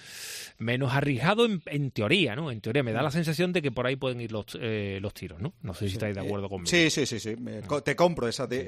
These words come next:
Speaker 2: esa
Speaker 1: sí.
Speaker 2: teoría, te compro esa teoría.
Speaker 1: Me-,
Speaker 2: Y en Nacho,
Speaker 1: y en Nacho,
Speaker 2: eh,
Speaker 1: sí, sí,
Speaker 2: sí.
Speaker 1: he leído unas declaraciones que me perdonen los compañeros, yo se la he leído al querido José Antonio Espina, eh,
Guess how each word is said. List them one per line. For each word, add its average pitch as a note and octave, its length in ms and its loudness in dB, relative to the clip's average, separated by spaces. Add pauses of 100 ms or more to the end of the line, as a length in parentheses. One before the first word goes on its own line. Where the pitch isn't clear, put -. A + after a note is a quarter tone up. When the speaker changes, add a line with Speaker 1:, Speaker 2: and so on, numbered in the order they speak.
Speaker 2:
esa A#2+ 160 -2
Speaker 1:
sí. - 40 -4
Speaker 2:
teoría, A#2 460 2
te A2+ 80 -8
compro A2+ 240 -2
esa G#2+ 160 -4
teoría. A2 340 -2
Speaker 1:
Me-, D3 80 -2
Speaker 2:
Y C#3 60 2
en B2+ 80 2
Nacho, G#3+ 380 2
Speaker 1:
y E3 40 8
en D#3+ 60 6
Nacho, G3+ 480 2
Speaker 2:
eh, - 20 -12
Speaker 1:
sí, D#3+ 200 2
sí, - 140 2
Speaker 2:
sí. G#3+ 60 6
Speaker 1:
he C3+ 300 2
leído F3+ 320 4
unas F#3+ 180 0
declaraciones F3+ 480 0
que D#3+ 80 2
me C3+ 140 -2
perdonen C3 640 0
los F#3 100 6
compañeros, F3+ 540 0
yo C#3+ 160 2
se F3 140 -2
la F#3 100 2
he - 20 2
leído D#3+ 220 0
al D#3 100 -2
querido D#3 280 0
José D3 140 -2
Antonio D3 260 2
Espina, F3 320 2
eh, G#3+ 40 -4